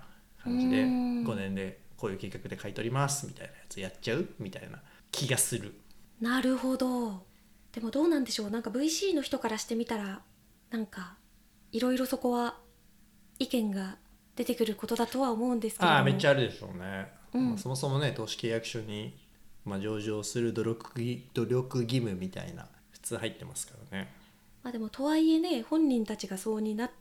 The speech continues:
Speaker 2: たらもうあれだと思いますけど、あの、
Speaker 1: もちろんそうでしょうね。多分その、
Speaker 2: うん。
Speaker 1: まあ、いろいろ言うと思うんですけど、すげえ怒られると思うんですけど、まあ、怒られると-、こともあると思うんですけど、
Speaker 2: うん。
Speaker 1: まあ、でもね、じゃあお前経営しろよっていう話なんで、究極的には。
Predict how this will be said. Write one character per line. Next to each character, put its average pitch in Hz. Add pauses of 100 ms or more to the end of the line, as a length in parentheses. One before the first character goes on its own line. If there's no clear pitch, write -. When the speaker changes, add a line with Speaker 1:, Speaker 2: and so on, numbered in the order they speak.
(140)
Speaker 2:
た 202
ら 190
も 196
う -
あ 196
れ 208
だ 220
と 220
思 202
い 202
ま 208
す -
け 202
ど、 196 (480)
あ -
の、 -
Speaker 1:
も -
ち -
ろ 190
ん 139
そ 156
う 113
で 98
し 101
ょ 95
う 90
ね。 92
多 156
分 240
そ 226
の、 127
Speaker 2:
う 160
ん。 -
Speaker 1:
ま 120
あ、 117
い -
ろ 156
い -
ろ 170
言 190
う -
と 135
思 110
う 110
ん 98
で 90
す -
け -
ど、 92 (260)
す -
げ 151
え 139
怒 107
ら 123
れ 120 (720)
る -
と 98
思 104
う 107
ん 95
で 92
す -
け 95
ど、 107
ま 110
あ、 104
怒 117
ら 123
れ 117
る 113
と-、 147
こ -
と 185
も 113
あ 117
る 117
と -
思 92
う -
ん -
で -
す -
け -
ど、 -
Speaker 2:
う 233
ん。 226 (480)
Speaker 1:
ま 180
あ、 -
で 160
も 104
ね、 95
じ 135
ゃ 113
あ -
お -
前 196
経 117
営 107
し -
ろ 113
よ 98
っ -
て -
い -
う -
話 -
な -
ん -
で、 110
究 -
極 -
的 -
に 95
は。 -